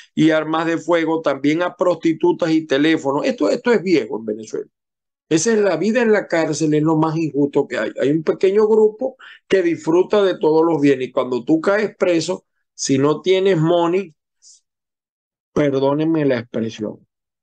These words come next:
cuando tú caes preso, si no tienes money, prepárate esas nalgas, porque lo que te viene no es fácil. La Sunde,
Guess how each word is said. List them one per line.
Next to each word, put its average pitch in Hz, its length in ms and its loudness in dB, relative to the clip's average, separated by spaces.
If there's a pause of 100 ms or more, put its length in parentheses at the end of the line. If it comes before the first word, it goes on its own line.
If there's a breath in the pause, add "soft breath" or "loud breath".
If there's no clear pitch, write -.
(200)
cuando 110 260 -2
tú 151 240 -2
caes 165 280 -2
preso, 147 400 -2
si 135 160 -6
no 127 160 -4
tienes 135 320 -2
money, 147 360 -4 (880)
prepárate 131 760 -4
esas 123 240 -8
nalgas, 107 480 -6 (1040)
porque 117 320 -4
lo 110 180 0
que 107 100 -8
te 95 180 -8
viene 104 280 -4
no 110 160 -4
es 110 80 -6
fácil. - 420 -14 (1600 loud breath)
La 208 220 0
Sunde, 196 580 -2